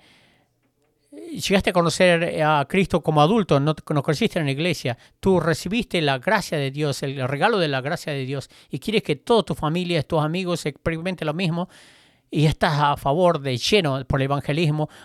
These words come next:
a la gente que está lejos de Dios. Pero cuanto más tiempo seguimos a Dios, cuando comenzamos a olvidarnos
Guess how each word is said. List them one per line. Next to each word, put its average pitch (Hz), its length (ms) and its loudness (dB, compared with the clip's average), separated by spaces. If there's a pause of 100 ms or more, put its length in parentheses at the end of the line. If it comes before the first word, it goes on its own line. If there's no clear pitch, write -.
a 139 100 0
la 147 100 2
gente 139 200 -6
que - 80 -4
está 143 200 -2
lejos 139 240 -2
de 123 80 -2
Dios. 120 380 -4 (380)
Pero 165 200 4
cuanto 208 320 2
más 214 260 -2
tiempo 196 320 0
seguimos 151 320 0
a 135 60 0
Dios, 151 320 -4 (460)
cuando 196 260 -2
comenzamos 180 640 -4
a 160 40 -2
olvidarnos 131 640 -4